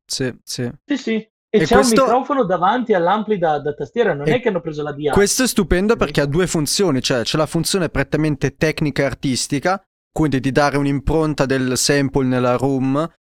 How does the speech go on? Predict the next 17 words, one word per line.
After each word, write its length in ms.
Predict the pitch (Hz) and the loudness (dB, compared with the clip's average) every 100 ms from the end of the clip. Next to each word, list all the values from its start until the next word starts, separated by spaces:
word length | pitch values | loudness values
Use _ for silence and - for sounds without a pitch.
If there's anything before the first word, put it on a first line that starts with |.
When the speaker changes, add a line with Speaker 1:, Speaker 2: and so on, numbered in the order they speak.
| _ _ | _ _
Speaker 1:
e 140 | 196 | -2
c'ha 160 | 175 196 | 2 2
la 80 | 165 | 2
funzione 420 | 185 175 190 214 | 0 0 0 2
di 120 | 233 | 2
mettere 600 | 175 143 160 143 139 - - | 0 0 0 0 0 -2 -4
a 80 | 135 | -2
suo 260 | - 165 | 0 2
agio 180 | 156 127 | 2 2
il 80 | 120 | 0
batterista 680 | 135 - 165 147 131 - | 0 0 -2 0 0 -2
che 80 | 202 | 0
è 40 | 135 | 0
abituato 420 | 139 135 156 135 | 0 0 0 0
a 40 | |
suonare 360 | 127 139 135 123 | 0 0 0 0
così 420 | 139 147 127 175 | -2 0 0 -2